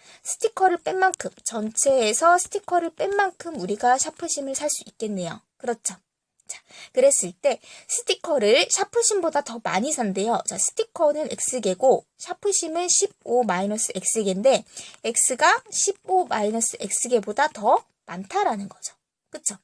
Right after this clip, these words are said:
우리 첫 번째 식 벌써 세웠네요. 그리고 총 금액이요. 두 번째, 총 금액이 칠천 원을 넘지 않게 한다라는 거예요.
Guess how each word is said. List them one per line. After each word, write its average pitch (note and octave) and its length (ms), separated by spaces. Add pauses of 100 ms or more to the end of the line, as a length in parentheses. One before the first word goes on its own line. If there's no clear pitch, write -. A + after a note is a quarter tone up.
(280)
우리 B3+ 180
첫 C4 200
번째 C#4 280
식 A3+ 200
벌써 F3+ 240
세웠네요. G#3 760 (400)
그리고 D#4 420 (240)
총 A4+ 340
금액이요. A3+ 680
두 A3 100
번째, G#3 360 (100)
총 G4+ 260
금액이 G3+ 500
칠천 A4+ 440
원을 D#4+ 380
넘지 A#3+ 680
않게 A3 540
한다라는 C#4 920
거예요. - 300